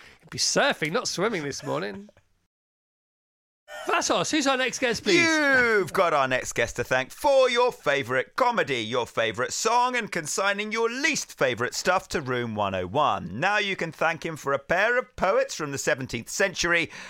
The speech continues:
Speaker 2: as Skinner and Miner's literary road trip hits Sky Arts at eight P M tomorrow. So turn up your radio to a simmer for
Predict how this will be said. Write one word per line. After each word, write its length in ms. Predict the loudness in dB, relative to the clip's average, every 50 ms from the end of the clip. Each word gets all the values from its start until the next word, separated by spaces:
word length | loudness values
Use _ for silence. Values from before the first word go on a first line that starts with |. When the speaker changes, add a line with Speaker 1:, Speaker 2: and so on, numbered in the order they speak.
| -4
Speaker 2:
as 300 | 0 2 2 2 2 0
Skinner 460 | -2 -4 -4 -4 -2 -2 0 2 2 2
and 300 | 2 2 0 -2 -2 -2
Miner's 460 | 0 0 0 0 0 -2 -4 -4 -4
literary 540 | -4 -4 -4 -4 -4 -6 -4 -2 -2 -2 0
road 320 | 0 2 2 2 0 -2
trip 240 | -2 0 0 0 0
hits 240 | -2 -4 -4 -4 -6
Sky 300 | -2 0 2 2 4 4
Arts 240 | 4 2 2 0 -2
at 100 | -2 -2
eight 240 | -2 -2 -4 _ _
P 220 | -4 -2 0 2
M 180 | 0 0 0 -4
tomorrow. 480 | -4 -4 -2 0 0 0 0 0 -2
So 200 | -2 -2 -2 -2
turn 540 | -2 -4 -2 0 2 2 2 2 2 2 2
up 140 | 0 0 0 -2
your 180 | -4 -4 -2
radio 400 | 0 0 0 2 2 0 0 0
to 220 | 0 -2 -2 -2 -2
a 40 |
simmer 520 | -2 -2 0 2 2 2 4 2 2 0 -2
for 520 | -4 -10 -20 -20 -18 -4 0 2 2 2